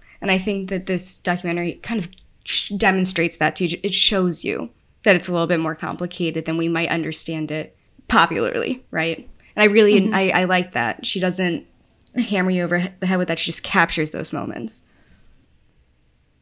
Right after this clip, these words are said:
Speaker 1: Like, for example, when the, is it the sheriff? You know the, what I'm talking about?
Speaker 2: Yeah,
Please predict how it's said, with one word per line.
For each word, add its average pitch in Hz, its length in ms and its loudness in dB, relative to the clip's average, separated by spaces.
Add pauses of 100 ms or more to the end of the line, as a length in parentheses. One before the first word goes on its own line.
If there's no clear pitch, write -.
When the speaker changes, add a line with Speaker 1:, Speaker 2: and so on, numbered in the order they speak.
(640)
Speaker 1:
Like, 226 100 2
for 262 80 4
example, 226 460 2
when 220 200 4
the, 202 320 2
is - 120 -2
it 226 100 0
the 208 80 0
sheriff? 202 760 4 (960)
You 240 140 4
know 233 140 10
the, 220 380 4 (160)
what 226 140 2
I'm 220 80 2
talking 226 320 -2
about? 240 100 4
Speaker 2:
Yeah, 233 480 4